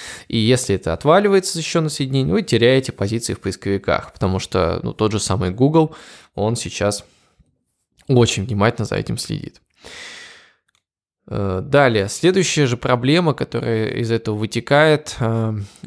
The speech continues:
то, что вы не управляете, э, некоторыми,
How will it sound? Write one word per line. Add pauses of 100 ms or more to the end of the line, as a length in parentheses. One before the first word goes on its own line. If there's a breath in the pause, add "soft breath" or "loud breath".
(120)
то,
что
вы
не
управляете, (1000 soft breath)
э,
некоторыми,